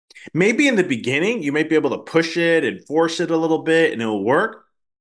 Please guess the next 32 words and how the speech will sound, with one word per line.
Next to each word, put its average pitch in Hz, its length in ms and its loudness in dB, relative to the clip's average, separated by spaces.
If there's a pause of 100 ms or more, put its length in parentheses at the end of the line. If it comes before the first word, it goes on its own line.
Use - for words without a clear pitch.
but 175 100 0
it's 185 120 -2
eventually 226 360 0
give 180 140 2
out. 143 360 -2 (140)
It's - 120 -14
eventually 196 260 -2
not 185 140 2
gonna 143 160 -2
work 127 280 0
well. 76 280 -10 (480)
And 151 100 2
the 160 60 0
same 208 200 2
thing 208 140 0
could 180 80 0
be 160 180 -2
any 185 220 0
other 190 140 0
type 175 240 -4
of 139 80 -4
electric 117 340 -4
motor. 220 400 -6 (640)
And 147 120 -2
so 160 120 2
this 233 260 -2
is 311 140 4
where 123 680 0
chiropractic 135 1080 0
comes 104 320 -6
in 113 220 0
massively. 107 680 -4